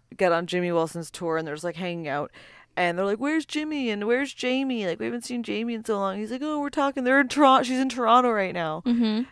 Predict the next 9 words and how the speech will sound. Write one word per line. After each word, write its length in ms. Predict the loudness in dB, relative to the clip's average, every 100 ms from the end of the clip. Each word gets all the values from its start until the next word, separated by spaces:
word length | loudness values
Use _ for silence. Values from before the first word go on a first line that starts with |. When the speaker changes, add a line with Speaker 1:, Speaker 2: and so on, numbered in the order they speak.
| 0
Speaker 1:
And, 480 | 4 6 6 6 6
uh, 420 | 8 10 8 6 2 _ _ _ _ 4
then 220 | 6 6
Jimmy 240 | 2 2
Wilson's 360 | 6 4 2 2
bus 260 | 6 6 6
pulls 320 | 2 4 4
up, 340 | 2 2 -2 -20 _ -8
Speaker 2:
Mm-hmm. 340 | -4 -2 -2